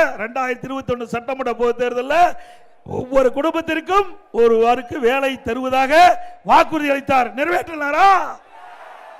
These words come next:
அதே போல இன்றைய தினம் அரவக்குறிச்சி தொகுதியில இருபத்தையாயிரம் குடும்பங்களுக்கு ஒவ்வொருவருக்கும் மூன்று சென்ட் நிலம் வாங்கி கொடுத்து வீடு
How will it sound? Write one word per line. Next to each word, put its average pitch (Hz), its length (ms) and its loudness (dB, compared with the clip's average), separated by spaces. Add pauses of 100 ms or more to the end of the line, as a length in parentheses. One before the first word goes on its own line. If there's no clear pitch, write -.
(840)
அதே 233 320 -2
போல 262 120 0 (760)
இன்றைய 254 260 -6
தினம் 294 260 -4 (1900)
அரவக்குறிச்சி 285 640 0
தொகுதியில 254 420 -2 (720)
இருபத்தையாயிரம் 311 880 0
குடும்பங்களுக்கு 262 580 -2 (640)
ஒவ்வொருவருக்கும் 294 760 -2
மூன்று 320 380 -8
சென்ட் 262 260 -6
நிலம் 277 280 -2
வாங்கி 254 260 -4
கொடுத்து 240 340 -6 (600)
வீடு 381 200 4